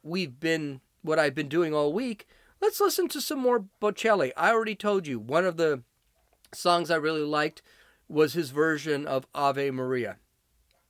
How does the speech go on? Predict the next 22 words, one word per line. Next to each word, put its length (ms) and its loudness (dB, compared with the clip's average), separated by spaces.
And 400 2
considering, 800 0
you 160 -2
know, 180 6
we're, 260 0
we're 200 -2
finishing 520 -4
the 80 -2
week 280 -6
after 340 0
Easter 640 -2
and 180 -2
we 80 -4
all 140 0
didn't 200 -4
have 300 -4
really 240 0
a 80 -2
great 380 -4
Easter, 400 -4
I 60 0
decide, 440 2